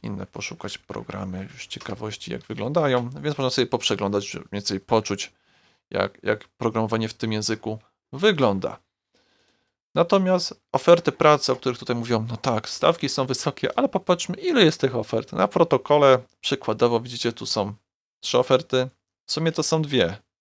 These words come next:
a tak naprawdę to jest jedna. Tak, bo to, to jest, to jest software engineer, tutaj to jest reklama, więc jest jedna oferta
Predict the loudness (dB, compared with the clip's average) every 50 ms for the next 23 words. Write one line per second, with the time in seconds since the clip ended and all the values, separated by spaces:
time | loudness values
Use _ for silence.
0 | _ _ _ _ _ _ _ _ -4 -2 0 2 2 0 2 0 0 2 2 4
1 | 4 2 2 0 0 0 0 0 -2 -6 -8 -12 -12 -10 -12 -12 -12 _ _ _
2 | _ _ _ _ _ _ -2 -2 -2 -2 -4 -4 -6 -6 -4 -4 -6 -4 -4 -4
3 | -2 -4 -4 -6 -4 -4 -4 -4 -4 -4 -4 -4 -6 -8 -12 -10 -8 -8 -8 -10
4 | -10 -8 -6 -4 -2 -2 -4 -4 -6 -8 -8 -8 -8 -8 -10 -8 -8 -6 -6 -6
5 | -4 0 0 0 2 0 -2 -2 -4 -6 -6 -6 -6 -4 -4 -4 -2 0 0 0
6 | 0 0 0 -2 -2 -2 -2 -4 -8 -8